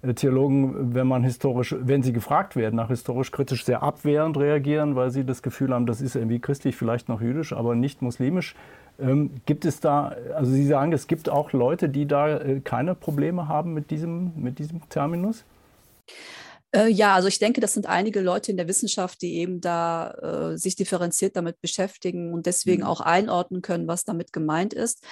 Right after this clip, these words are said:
Speaker 2: Ich
Speaker 1: Ja.
Speaker 2: erlebe aber auch, auch zum Beispiel bei mir in der Lehre, aber auch im, im Alltag, der Begriff historisch kritisch ist schon, ähm, negativ behaftet. Ähm, ich würde aber sagen, das beruht auf einem ganz großen Missverständnis, nämlich dem
Speaker 1: Mhm.
Speaker 2: Glauben, dass,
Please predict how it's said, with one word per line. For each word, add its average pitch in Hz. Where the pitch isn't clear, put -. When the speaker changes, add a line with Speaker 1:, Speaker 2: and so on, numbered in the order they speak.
Speaker 2:
Ich 208
Speaker 1:
Ja. 214
Speaker 2:
erlebe 190
aber 170
auch, 170
auch 165
zum -
Beispiel 180
bei 175
mir 170
in 170
der 160
Lehre, 196
aber 160
auch -
im, 170
im 165
Alltag, 180
der 175
Begriff 175
historisch 190
kritisch 185
ist -
schon, 185
ähm, 160
negativ 190
behaftet. -
Ähm, 170
ich -
würde 202
aber 175
sagen, 175
das 175
beruht 170
auf -
einem 170
ganz 180
großen 202
Missverständnis, 160
nämlich 175
dem 170
Speaker 1:
Mhm. 156
Speaker 2:
Glauben, 175
dass, 170